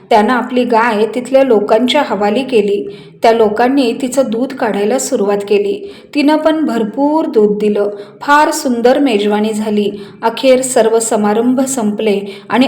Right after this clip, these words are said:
अचानक नवरदेवासमोर उभं राहून उंदीर म्हणाला,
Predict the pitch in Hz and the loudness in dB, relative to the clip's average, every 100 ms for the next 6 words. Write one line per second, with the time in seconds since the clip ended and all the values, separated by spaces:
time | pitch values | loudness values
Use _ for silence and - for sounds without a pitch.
0 | 254 220 247 311 330 294 220 226 226 220 | 0 -4 0 0 0 0 0 2 2 2
1 | 214 208 208 302 285 240 220 208 220 233 | 2 4 2 0 0 -2 -2 -2 -2 -2
2 | 233 269 262 220 214 208 220 220 285 | -4 -4 -2 0 2 2 0 0 2